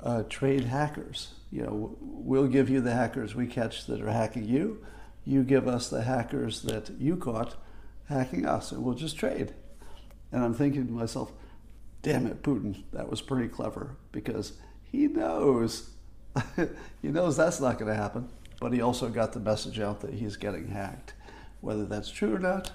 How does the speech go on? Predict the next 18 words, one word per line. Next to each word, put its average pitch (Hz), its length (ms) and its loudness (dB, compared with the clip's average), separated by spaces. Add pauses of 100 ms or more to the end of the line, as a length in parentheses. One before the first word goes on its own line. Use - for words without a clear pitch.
(240)
we - 100 -4
kind 110 160 2
of 98 80 -2
assume 110 280 -4
it 98 100 -4
is. 127 240 -2 (1800)
There's 151 180 2
some 165 160 4
story 143 400 6
of 110 160 4
a 107 160 -2 (640)
nuclear 156 540 10
leak 151 340 8
at 107 140 4
a 104 80 0
Chinese 131 600 6
power 117 440 0
plant. - 540 -8